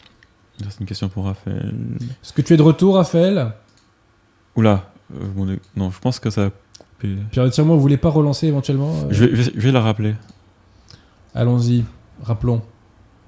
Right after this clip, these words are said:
Speaker 2: Peut-être que vraiment les Chinois, euh, se sont attaqués à nous.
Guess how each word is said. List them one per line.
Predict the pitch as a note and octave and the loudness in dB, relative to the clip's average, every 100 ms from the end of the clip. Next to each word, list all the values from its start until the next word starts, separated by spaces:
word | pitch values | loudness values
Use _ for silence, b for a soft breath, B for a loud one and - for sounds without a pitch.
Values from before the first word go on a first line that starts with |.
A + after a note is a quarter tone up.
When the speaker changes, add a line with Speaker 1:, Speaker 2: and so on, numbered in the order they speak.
| _ _ _ _ _ _ _ - - _ _ _ _ _ - - _ - _ _ _ _ _ _ _ _ - | _ _ _ _ _ _ _ -20 -20 _ _ _ _ _ -20 -20 _ -20 _ _ _ _ _ _ _ _ -8
Speaker 2:
Peut-être | A2 C#3+ | -2 -2
que | - | 0
vraiment | G#2+ A2 A#2 | 2 4 4
les | C#3 | 2
Chinois, | - - G2 G2+ | 0 -6 -6 -4
euh, | C3 G#2 G2+ G#2 | -2 -4 -6 -8
se | A2 A2 | -4 -4
sont | B2+ | -4
attaqués | A#2+ A2 A2+ | -4 -4 -4
à | |
nous. | F#2+ G#2 | -6 -8